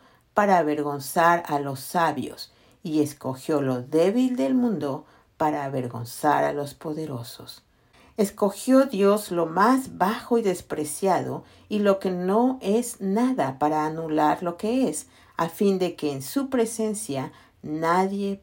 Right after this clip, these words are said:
pueda jactarse. Versículos veintisiete al veintinueve.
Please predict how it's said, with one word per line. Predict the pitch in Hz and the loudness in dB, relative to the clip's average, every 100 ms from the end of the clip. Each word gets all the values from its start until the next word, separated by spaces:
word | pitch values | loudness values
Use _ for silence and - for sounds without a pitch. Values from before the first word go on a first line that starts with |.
| - | -6
pueda | 139 165 165 160 | -2 -2 -2 -4
jactarse. | - 151 - - 107 - - - - _ _ _ _ _ - | -4 -6 -6 -10 -8 -8 -12 -14 -20 _ _ _ _ _ -12
Versículos | 139 135 127 131 143 170 | -10 -8 -8 -6 -4 -2
veintisiete | 175 139 127 - 117 113 120 | -2 -6 -8 -10 -8 -6 -6
al | 120 | -6
veintinueve. | 139 139 196 247 240 180 | -6 -6 -2 0 -2 -4